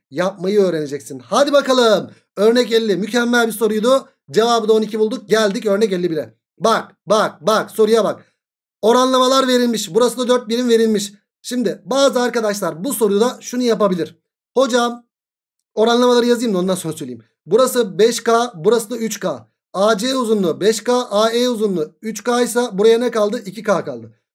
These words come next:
Sonra B D uzunluğu iki A, B D'ye iki A yazdım. Sonra C D uzunluğuna da beş A yazdım. Bazı arkadaşlar şunu şöyle diyebilir.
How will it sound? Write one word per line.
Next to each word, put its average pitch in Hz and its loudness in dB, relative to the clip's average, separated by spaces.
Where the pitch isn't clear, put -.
Sonra 226 0
B 214 4
D 262 -2
uzunluğu 240 -2
iki 247 -4
A, 240 0
B 214 4
D'ye 208 4
iki 196 -2
A 226 2
yazdım. 240 0
Sonra 233 0
C 214 2
D 262 0
uzunluğuna 247 -2
da 247 -2
beş 214 0
A 214 4
yazdım. 185 0
Bazı 262 2
arkadaşlar 233 -2
şunu 240 -6
şöyle 233 2
diyebilir. 190 -2